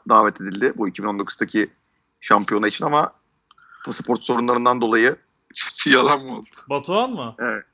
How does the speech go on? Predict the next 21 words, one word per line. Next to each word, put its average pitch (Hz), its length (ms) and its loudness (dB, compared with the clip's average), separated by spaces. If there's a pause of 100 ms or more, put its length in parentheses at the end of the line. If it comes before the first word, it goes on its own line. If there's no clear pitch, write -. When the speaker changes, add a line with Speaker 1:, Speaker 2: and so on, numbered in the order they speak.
(340)
Speaker 1:
Evet, 120 220 4
Speaker 2:
Ha. 113 80 2
Speaker 1:
aynen. 110 260 -2 (240)
Speaker 3:
Hmm. 120 380 -20 (2500)
Valla 135 420 -6
Speaker 2:
A-, 135 40 -8 (140)
Speaker 3:
pasaport 165 480 -2
iptal 185 220 0
Speaker 1:
Bugün 185 100 2
Speaker 3:
etti. 160 140 -2
Speaker 1:
daha 143 240 4
dün, 175 140 -6 (160)
daha 139 220 6
dün 160 100 -4
konuştuk 147 320 -8
hatta 117 320 0
bunu 117 160 -8
böyle 117 180 0
zaten 123 300 -2
şey 120 240 -2
böyle 110 260 2